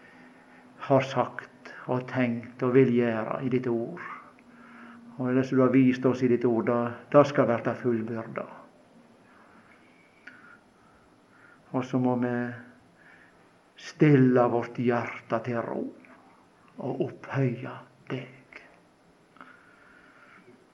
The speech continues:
Og så takker vi deg for folket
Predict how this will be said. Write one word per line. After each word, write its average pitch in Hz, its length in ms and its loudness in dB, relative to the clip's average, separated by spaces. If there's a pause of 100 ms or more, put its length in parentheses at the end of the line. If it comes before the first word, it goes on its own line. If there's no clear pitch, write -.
(1080)
Og 127 80 -6
så 143 180 4 (600)
takker 147 400 0
vi 131 160 2
deg 131 140 -2
for 131 260 0 (380)
folket 127 500 0